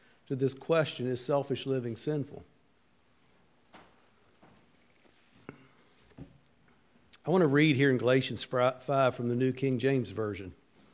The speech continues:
I want to start at verse nineteen. I want you to notice, though, before I start reading, the very first part of this verse, nineteen, says, "Now the works of the flesh are evident, which are." The things that t-, we t-, look at next are works of the flesh.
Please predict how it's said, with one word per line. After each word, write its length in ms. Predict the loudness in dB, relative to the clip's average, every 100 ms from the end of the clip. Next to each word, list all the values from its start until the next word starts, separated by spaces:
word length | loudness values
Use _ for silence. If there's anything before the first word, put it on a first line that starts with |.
| _ _
I 60 | -20 _ -20 _ -4
want 160 | -2
to 40 | 0
start 280 | 4 4 4
at 40 |
verse 240 | 0 0
nineteen. 600 | -2 -2 -4 -4 -4 -6 -14 _ _ _ _ _
I 60 | 0
want 240 | 4 4
you 60 | 4
to 60 | 4
notice, 380 | 6 6 6
though, 140 | 2 0
before 220 | 0 0
I 40 |
start 320 | 0 0 0 2
reading, 360 | 0 0 -2
the 80 | -6
very 380 | 0 4 6 4
first 640 | 0 0 2 2 -2 -10 -4
part 300 | 2 2 2
of 80 |
this 200 | 2 0 0
verse, 360 | -2 -2 -2
nineteen, 500 | -4 -2 -2 -4 -4
says, 520 | -4 -6 -4 -4 -8 -16 _ _ -20 -20 _ _ -20 _ -2
"Now 160 | 2
the 80 | 4
works 400 | 4 4 4 2
of 100 | 0
the 60 | 0
flesh 400 | 2 4 4 2
are 140 | 0
evident, 380 | 2 2 0 0
which 180 | 0 2
are." 300 | 2 2 -4 -18 -20 -20 -20 _
The 60 | -12
things 460 | 0 4 6 6 2
that 160 | 0
t-, 80 | 0 2
we 140 | 2
t-, 120 | 2 2 2
look 260 | 0 4
at 180 | 2 2
next 480 | 2 0 0 -6 -4
are 80 | 0
works 380 | 2 0 -2
of 80 | -6
the 40 | -6
flesh. 640 | 0 0 0 -2 -10